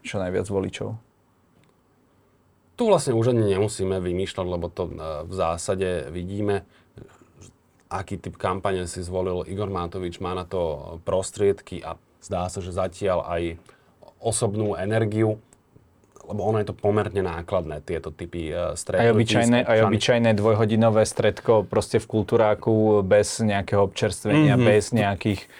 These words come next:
Speaker 1: leták, viete, ak to myslím, že, že
Speaker 2: Ono tam už niečo, akože musíte dať.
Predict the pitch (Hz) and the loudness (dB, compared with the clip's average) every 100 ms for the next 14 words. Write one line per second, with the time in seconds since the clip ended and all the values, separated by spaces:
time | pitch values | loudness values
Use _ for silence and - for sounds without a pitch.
0 | - - 104 104 - 104 98 - 120 113 | -20 -2 4 4 4 2 0 0 2 2
1 | 113 101 107 98 - 107 98 101 98 104 | 2 0 0 -2 -2 -2 0 2 2 2
2 | 208 202 196 165 143 113 104 113 127 101 | 2 4 4 2 2 4 4 2 2 0
3 | 110 101 85 95 101 104 123 110 98 101 | -2 -4 -8 -6 -4 -2 -2 0 0 0